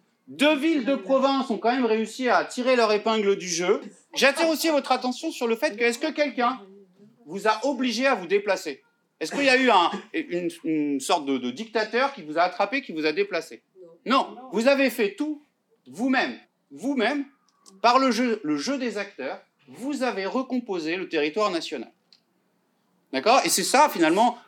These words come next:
euh, dont on peut se servir. Et après, tout au long du chapitre, quand on va amener des notions un peu abstraites, euh, auxquelles les élèves, euh, ils sont pas forcément très, euh, accrochés, on va pouvoir leur rappeler, tu te rappelles, euh, voilà, la ville, elle s'étend, mais c'est comme quand on avait joué, il y avait une ville qui s'étendait,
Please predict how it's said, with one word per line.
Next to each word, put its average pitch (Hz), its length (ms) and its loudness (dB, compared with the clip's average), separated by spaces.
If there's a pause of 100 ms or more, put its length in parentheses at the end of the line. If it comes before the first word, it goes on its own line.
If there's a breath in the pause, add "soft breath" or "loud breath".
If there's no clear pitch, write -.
euh, 127 60 0
dont 139 360 2
on 139 100 0
peut 147 120 -4
se - 80 -10
servir. 185 360 0
Et 180 40 2
après, 202 300 -2
tout 294 240 -6
au 269 60 2
long 233 160 2
du 185 100 -4
chapitre, 262 580 -4 (320)
quand 185 180 -2
on 196 80 -2
va 180 120 4
amener 190 260 4
des 160 100 4
notions 156 320 2
un 147 60 2
peu 156 140 0
abstraites, 214 540 2
euh, 139 140 4
auxquelles 135 280 2
les 139 180 0
élèves, 143 240 0
euh, 117 180 -2 (180)
ils 101 160 -14
sont 98 140 -14
pas 107 160 -8
forcément 117 340 -12
très, 113 320 -4
euh, 101 100 -4 (440)
accrochés, 143 500 -2
on 285 60 2
va 165 120 4
pouvoir 190 240 4
leur 165 160 4
rappeler, 175 300 4
tu 208 100 -6
te - 80 -6
rappelles, 254 480 2 (240 loud breath)
euh, 156 140 2
voilà, 226 280 6
la - 120 8
ville, 220 180 2
elle 160 140 4
s'étend, 311 280 4
mais 214 80 2
c'est - 180 -6
comme 294 260 4
quand 196 180 -6
on 180 80 -4
avait 160 220 -2
joué, 269 180 -4
il 269 60 -2
y 202 40 0
avait 151 140 -2
une 156 80 -2
ville 156 200 -4
qui 151 120 -10
s'étendait, 180 640 0